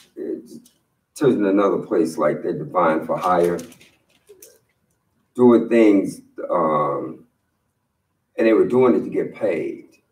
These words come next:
in terms of, as opposed to, uh, even in the administering of the law, even in, in the, in the, in the service of, um,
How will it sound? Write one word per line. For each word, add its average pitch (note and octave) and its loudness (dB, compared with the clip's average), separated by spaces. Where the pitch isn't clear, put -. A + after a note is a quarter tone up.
in E2 -10
terms E2+ -6
of, D2 -6
as E2+ -6
opposed E2+ 2
to, F#2+ 2
uh, - -16
even G#2 6
in F#2+ 4
the F2+ 4
administering F2 0
of D#2+ 0
the - -6
law, - 2
even G2+ 2
in, E2 -2
in D#2 -6
the, - -10
in D#2 -6
the, - -4
in F#2 0
the - 0
service F#2 4
of, F2 2
um, - -4